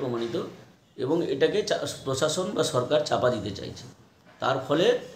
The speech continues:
এই অত্যাচারের যে ফরম্যাটটা, সেই ফরম্যাটটা তারা নামিয়ে নিয়ে এসছে এবং, আহ,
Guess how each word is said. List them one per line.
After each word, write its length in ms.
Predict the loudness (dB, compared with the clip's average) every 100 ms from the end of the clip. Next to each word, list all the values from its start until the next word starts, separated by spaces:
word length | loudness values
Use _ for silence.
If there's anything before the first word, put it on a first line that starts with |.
| -20 -20 -20 _
এই 460 | 2 6 6 4 -6 -14 -6
অত্যাচারের 580 | -6 2 6 8 8 8
যে 120 | 6
ফরম্যাটটা, 560 | 6 4 6 6 4 -4 -6 -16 -18 -6
সেই 140 | -4
ফরম্যাটটা 420 | 0 2 2 2
তারা 200 | 4 6
নামিয়ে 300 | 4 4 6
নিয়ে 160 | 8 8
এসছে 220 | 6 2
এবং, 500 | 2 4 4 4 0 -6 -14 -20 _ _ _ _ _ -6
আহ, 460 | 0 0 0 -4